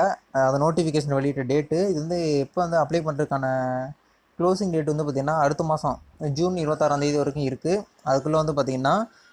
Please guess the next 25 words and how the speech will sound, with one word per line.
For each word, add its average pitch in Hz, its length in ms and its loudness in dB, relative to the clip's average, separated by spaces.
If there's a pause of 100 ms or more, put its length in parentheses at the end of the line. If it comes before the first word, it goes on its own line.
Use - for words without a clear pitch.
(180)
இந்த 139 140 0
வீடியோ 160 200 2
பார்த்து 147 240 2
முடிச்சுட்டு 143 280 -2
உடனே 147 340 0
உங்களுடைய 131 380 2
தகுதிகளும் 156 500 0
விருப்பமும் 147 320 -2
இருந்தா 139 300 0
நீங்க 135 180 -2
வந்து 135 120 0
அப்ளை 151 200 -2
பண்ணிக்கோங்க. 127 400 -2 (1700)
இப்போ 160 180 -2
வந்து 160 160 0
இது 165 80 0
வந்து 160 160 -2
எப்படி 151 560 -2
அப்ளை 143 220 -2
பண்ண 131 600 -4 (320)
ஒரு 139 140 -2
சில 127 360 0
more 135 240 -2
டீடெயில்ஸ் 135 380 -4
பார்க்கலாம். 131 420 2